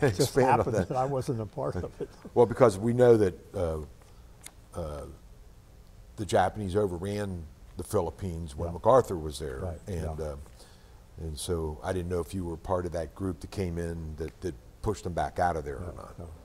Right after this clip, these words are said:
Speaker 1: no.
Speaker 2: Okay.
Speaker 1: I was not in combat at all.
Speaker 2: Okay. Um, okay, so then, um,
Speaker 1: After I got out of the service, what did I do?
Speaker 2: After you get out of the service, what happened?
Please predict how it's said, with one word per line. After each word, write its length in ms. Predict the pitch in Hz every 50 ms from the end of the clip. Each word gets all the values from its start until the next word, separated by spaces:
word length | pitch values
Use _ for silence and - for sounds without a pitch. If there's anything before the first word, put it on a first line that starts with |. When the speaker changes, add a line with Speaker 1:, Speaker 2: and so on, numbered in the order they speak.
| - - 92 87 82
Speaker 1:
no. 60 | 85 85
Speaker 2:
Okay. 120 | 82 82 76 82 82 - - - - - - - -
Speaker 1:
I 40 | 101
was 200 | 98 107 95 -
not 140 | 107 104
in 120 | 101 95 87 85 - -
combat 380 | 95 92 92 85 82 78 80 82
at 60 | 82 82
all. 240 | 80 80 80 - - - - -
Speaker 2:
Okay. 220 | 92 85 - 85 80 82 - - - - - - - - - - - - - - - - - - - - - - - - - - - - - -
Um, 220 | 98 90 87 82 82 73 - - - - - - - - - - - - - - - - - - - - - - - - - - - - - - - - - - -
okay, 260 | 123 120 - 135 110 92
so 120 | - 113 101
then, 240 | 101 98 95 92 - - - - - - - - - - - - - - - - - -
um, 380 | - 101 90 87 87 90 82 82 - - - - - - - - - - - - - - - - - - - - - - - - - - - - - - - - - - - - - - - - - - - -
Speaker 1:
After 240 | 107 104 - 120 110
I 40 | 101
got 140 | 104 104
out 120 | 110 107 107
of 40 | 104
the 60 | 101
service, 420 | - - 117 107 98 85 82 - -
what 120 | 98 92 82
did 100 | 82 80
I 20 | 85
do? 160 | 80 80 - - - -
Speaker 2:
After 280 | 107 110 113 - - 127
you 40 | 123
get 120 | 123 127
out 160 | 127 127 131
of 80 | 127 123
the 100 | 123 117
service, 480 | - - 135 143 151 110 78 76 - 90
what 120 | 90 82
happened? 340 | 82 73 62 - - 85 80